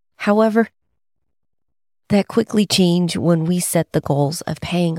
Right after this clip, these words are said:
off all that unnecessary debt. When you're going with your finances, yes, there is this initial period of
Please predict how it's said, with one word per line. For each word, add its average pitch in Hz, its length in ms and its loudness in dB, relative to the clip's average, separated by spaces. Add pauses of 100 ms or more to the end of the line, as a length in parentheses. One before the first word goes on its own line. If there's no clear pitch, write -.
off 147 360 -2 (100)
all 151 160 -4
that 156 240 -2
unnecessary 151 720 -4
debt. - 280 -4 (1300)
When 190 260 -2
you're 185 160 -2
going 202 400 0
with 190 160 -2
your 165 120 -2
finances, 156 800 0
yes, 143 400 -4
there 156 180 2
is 156 160 -4
this 156 200 -2
initial 165 500 0
period 160 580 -4
of 147 400 -4